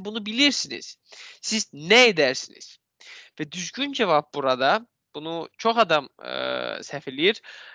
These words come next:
Deyir, mən Scrum Master olaraq teamə deyərəm ki, siz, ə, bunu səhv edirsiniz, bunu sağdan yox, soldan gedək, məsəl üçün.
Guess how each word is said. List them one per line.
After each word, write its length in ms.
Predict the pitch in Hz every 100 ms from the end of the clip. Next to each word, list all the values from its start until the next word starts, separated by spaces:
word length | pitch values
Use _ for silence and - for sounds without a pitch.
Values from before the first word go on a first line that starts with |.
| - _ _ - - - _ _ _ - - - - -
Deyir, 200 | 202 214
mən 100 | 208
Scrum 400 | - - 233 233
Master 380 | 220 214 - 165
olaraq 460 | 147 190 170 170 - -
teamə 320 | 214 214 208 190
deyərəm 380 | 147 185 202 156 -
ki, 140 | 190 190
siz, 380 | - 190 - - _
ə, 360 | - 135 135 131
bunu 220 | 151 151 160
səhv 300 | - 240 - 214
edirsiniz, 400 | 226 - 220 -
bunu 220 | 165 165 160
sağdan 480 | - 151 156 196 190
yox, 220 | 196 - -
soldan 460 | 147 139 156 160
gedək, 260 | 135 117 -
məsəl 380 | 139 151 127 -
üçün. 220 | - -